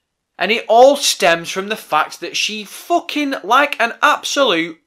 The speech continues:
wet, retarded prick, went into the middle of the ring. I don't know who greenlit it, whether it was Paul Heyman, whether it was Vince, whether whoever it was, and they thought it was a good idea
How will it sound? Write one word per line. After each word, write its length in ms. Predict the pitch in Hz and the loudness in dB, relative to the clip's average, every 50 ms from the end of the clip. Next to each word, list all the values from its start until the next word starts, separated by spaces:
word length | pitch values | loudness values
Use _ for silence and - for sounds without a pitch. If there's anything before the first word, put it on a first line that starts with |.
| _ _ _ _ | _ _ _ _
wet, 540 | 180 202 165 151 165 214 247 262 247 - - | -20 -20 -18 -4 0 2 2 4 2 0 -2
retarded 800 | 196 208 220 214 - - - - 208 233 233 226 220 220 - _ | -4 -6 -6 -4 -4 -4 0 4 6 6 6 6 4 -2 -8 _
prick, 520 | - - - 185 202 151 117 - - - - _ _ _ _ - - - - - - _ _ _ | -18 -16 -8 -4 -4 -4 -4 -6 -10 -16 -18 _ _ _ _ -20 -20 -20 -20 -20 -20 _ _ _
went 240 | 170 247 285 285 | 2 4 4 4
into 320 | - - 233 214 - - 214 | 2 -2 -8 -8 -8 -6 -6
the 140 | 196 220 202 | -4 -4 -4
middle 400 | 208 226 294 339 320 320 302 285 | -2 0 0 0 2 2 0 0
of 120 | 220 - | 0 0
the 120 | - 196 | -2 -4
ring. 320 | 170 143 139 139 139 143 - - | -2 -2 -2 -4 -4 -6 -4 -2
I 80 | 175 | -2
don't 280 | 170 170 240 240 226 226 | 2 2 2 2 4 2
know 80 | 214 | 0
who 420 | 180 - - - 349 359 359 311 - | 0 -2 -2 0 2 4 6 4 4
greenlit 480 | - 208 208 196 185 165 156 151 156 | 2 0 -2 -2 0 0 0 0 0
it, 100 | 170 170 | -2 -2
whether 200 | 165 170 160 156 | -4 -4 -4 -6
it 80 | 160 - | -8 -10
was 100 | - - | -12 -14
Paul 380 | _ - 311 320 339 330 262 202 | _ 4 6 6 8 6 4 4
Heyman, 480 | 202 196 190 185 175 175 175 170 170 - - - - _ _ | 2 2 2 0 0 -4 -6 -6 -10 -18 -20 -20 -20 _ _
whether 200 | 180 185 180 185 | -4 -2 -2 -2
it 80 | - - | -4 -6
was 120 | 165 143 | -10 -14
Vince, 500 | 139 147 185 269 277 277 247 202 - - | -14 0 4 4 4 4 2 -2 -6 -4
whether 240 | 202 196 180 180 170 | -4 -2 -2 -2 -2
whoever 340 | 165 220 294 311 - 262 254 | 2 2 2 2 2 0 -4
it 100 | - - | -2 0
was, 320 | 170 170 165 165 165 - - _ - - - - _ _ _ _ _ | 2 2 2 2 0 -6 -14 _ -20 -20 -20 -20 _ _ _ _ _
and 140 | - 220 233 | -6 -2 0
they 140 | 294 302 269 | 0 0 0
thought 280 | - - 233 226 214 214 | 2 2 4 4 4 4
it 60 | 202 | 2
was 100 | 196 180 | 2 0
a 100 | 170 165 | 0 0
good 240 | - - 269 277 262 | 2 2 2 4 6
idea 640 | 240 220 202 175 - 170 151 139 131 135 135 | 6 6 4 2 -2 -2 -2 0 -2 -2 -4